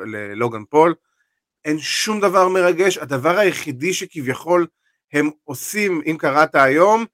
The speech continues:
כנראה יהיה בקאפ ללוגן פול באירוע, אה, במידה והבלאדליין, אה,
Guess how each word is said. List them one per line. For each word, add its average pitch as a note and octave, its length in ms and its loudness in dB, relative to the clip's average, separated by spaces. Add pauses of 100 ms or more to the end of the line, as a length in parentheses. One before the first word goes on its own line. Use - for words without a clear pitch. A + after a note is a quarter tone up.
(380)
כנראה B2+ 300 0
יהיה D#3+ 220 4
בקאפ F#3 420 4 (280)
ללוגן D3 380 2
פול C#3+ 300 2
באירוע, B2+ 500 2 (560)
אה, A#2+ 520 0
במידה B2+ 420 -2
והבלאדליין, C3 840 2 (540)
אה, A2+ 180 -4